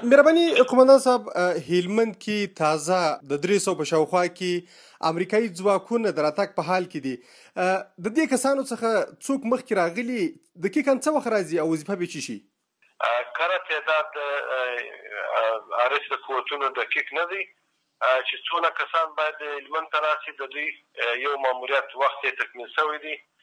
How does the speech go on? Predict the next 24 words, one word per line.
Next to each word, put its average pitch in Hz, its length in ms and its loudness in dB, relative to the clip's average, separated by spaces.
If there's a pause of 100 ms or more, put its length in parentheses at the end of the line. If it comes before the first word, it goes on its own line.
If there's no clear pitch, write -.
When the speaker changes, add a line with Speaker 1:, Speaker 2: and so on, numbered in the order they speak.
(300)
Speaker 2:
د - 20 -2
دوی 127 300 -6
مرین 127 320 -4
قواوې 139 440 -2
راځي، 131 360 -6 (220)
آ، 110 200 0
د 110 100 -10
هغو 117 340 -4
ځای 127 220 -2
ګزین 117 420 -14
کېږي. 151 320 2 (580)
آ، 113 120 4
زموږ 143 420 -6
سره 139 240 -2
یو 131 280 2
همجوار 123 460 0
وظایف 123 420 -4
اجرا 143 240 0
کوي. 143 320 -2 (560)
صرف 170 260 -2
د 147 40 0 (120)
دوی 160 140 2
ډېره، 175 440 6 (640)
آم، 120 440 4